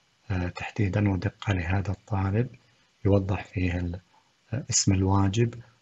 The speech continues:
وأيضا مستوى الطالب، هل، آه، هل سلم الواجب أم لا، والدرجة المكتسبة، وأيضا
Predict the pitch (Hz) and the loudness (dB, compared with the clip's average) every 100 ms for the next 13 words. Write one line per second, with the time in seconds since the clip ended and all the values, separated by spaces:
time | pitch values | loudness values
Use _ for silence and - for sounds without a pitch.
0 | _ 104 95 92 90 90 90 90 90 113 | _ 0 2 2 2 0 0 -2 -4 -2
1 | 104 - 95 92 - 110 - 104 98 98 | -2 0 0 0 -2 -4 -2 0 2 0
2 | 101 - 101 90 104 - 117 92 92 95 | -2 -4 -4 -4 -6 -6 -4 -4 -2 -2
3 | 98 - 101 95 95 92 90 95 101 95 | -2 0 0 2 2 0 0 -2 -2 0
4 | 101 107 - - - _ - 95 107 98 | 0 -2 -4 -14 -20 _ -4 0 2 4
5 | 92 90 - 104 - 104 113 117 - _ | 4 2 0 -2 0 0 0 0 -4 _
6 | _ _ _ - 95 92 - 107 98 95 | _ _ _ -8 -4 -4 -2 2 2 2
7 | 107 123 | 2 0